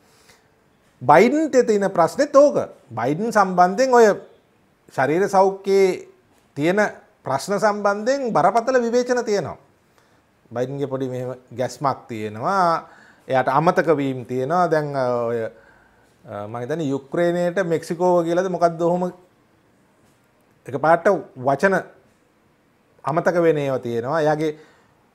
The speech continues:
පුතාගේ සිද්ධිය එයාට අමතක වෙලා තිබුණා. ඔහොම ඔහොම ප්‍රශ්න වගේක් තිබුණා. ඒවා හරි බරපතල විදියට පාවිච්චි කරනවා ඇමරිකාවේ මේ, මේ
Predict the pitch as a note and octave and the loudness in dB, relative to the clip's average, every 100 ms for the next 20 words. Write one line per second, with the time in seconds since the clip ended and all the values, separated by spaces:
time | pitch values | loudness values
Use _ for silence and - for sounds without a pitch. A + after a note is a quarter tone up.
0 | - D3 - F3 E3+ - - _ _ - | -10 -2 6 8 6 2 -18 _ _ -12
1 | D3+ D#3+ D#3 D#3+ C3+ D#3+ D#3 D3 C#3 C3+ | -4 -4 -2 -4 0 4 6 4 4 0
2 | C3 B2+ B2 B2+ B2 A#2+ A#2+ A2 A2+ F3 | -2 -4 -2 0 0 -2 -4 -10 -10 -8
3 | D3+ E3 F3 G#3+ A#3 - - _ - C3+ | -4 -2 -2 -2 -4 -6 -18 _ -6 -6
4 | - F#3 F3 D3 D#3+ G#3+ D#3 C3 D#2 - | -4 -6 -6 -4 -2 -2 -6 -10 -14 -20
5 | _ _ _ _ _ _ _ - F#3+ C#4 | _ _ _ _ _ _ _ -10 -4 -2
6 | A#3+ G#3 D4 D4+ C#3+ A#2+ G#3+ D4 D#4 D#4 | -2 0 0 0 0 2 2 0 -2 -2
7 | B3+ A#3 D#4 F4+ E4+ - - - _ - | -2 -2 -4 -2 -4 -6 -16 -20 _ 0
8 | D#3+ B3+ - C#4+ D4+ D4+ C#4+ B3 F#3+ E3+ | 2 2 0 -2 -2 0 0 0 0 -4
9 | F#3+ A3+ A#3+ A#3+ A#3 F#3 E3+ D#3 D3 C#3+ | -2 2 4 6 4 2 -4 -4 -4 -6
10 | C#3 C3 | -6 -8